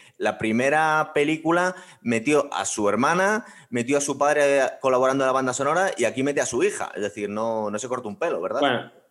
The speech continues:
Speaker 2: es un poco accidental lo de Sofía Coppola, mm, porque la, la actriz que iba a hacer el personaje, Winona Ryder, abandonó el rodaje, eh, casi el mismo día. Unos dicen que el primer día de rodaje se fue, otros dicen que dos días antes, cuando ya estaba en Roma.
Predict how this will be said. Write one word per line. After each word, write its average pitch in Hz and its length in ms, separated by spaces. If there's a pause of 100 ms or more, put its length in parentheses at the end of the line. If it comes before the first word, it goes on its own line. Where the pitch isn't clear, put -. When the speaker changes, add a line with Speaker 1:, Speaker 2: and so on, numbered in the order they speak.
(500)
Speaker 2:
es 139 100
un 156 80
poco 185 160
accidental 123 640
lo 107 100
de 104 240
Sofía 104 340
Coppola, 98 480
mm, 101 600
porque 110 760
la, 104 240
la 107 80
actriz 135 420
que 135 100
iba 131 100
a - 20
hacer 127 160
el 123 80
personaje, 127 500
Winona 117 380
Ryder, 135 400
abandonó 113 540
el 127 80
rodaje, 127 720 (680)
eh, 113 720
casi 143 280
el 123 80
mismo 123 280
día. 143 220
Unos 151 220
dicen 151 220
que 131 80
el 127 40
primer 131 240
día 135 140
de 127 80
rodaje 127 320
se 123 120
fue, 143 180
otros 131 220
dicen 123 220
que 123 100
dos 123 140
días 120 260
antes, 135 260
cuando 117 160
ya 117 80
estaba 117 240
en 113 80
Roma. 135 540